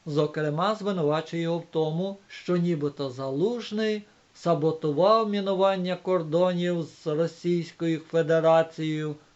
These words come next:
у дві тисячі двадцять першому році.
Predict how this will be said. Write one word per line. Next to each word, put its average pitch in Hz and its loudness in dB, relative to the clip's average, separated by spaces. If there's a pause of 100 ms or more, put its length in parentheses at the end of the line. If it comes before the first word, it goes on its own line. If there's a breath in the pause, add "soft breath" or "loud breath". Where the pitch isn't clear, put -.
(140)
у 151 0
дві 131 -8
тисячі 190 -2
двадцять 143 -2
першому 180 -2
році. 196 2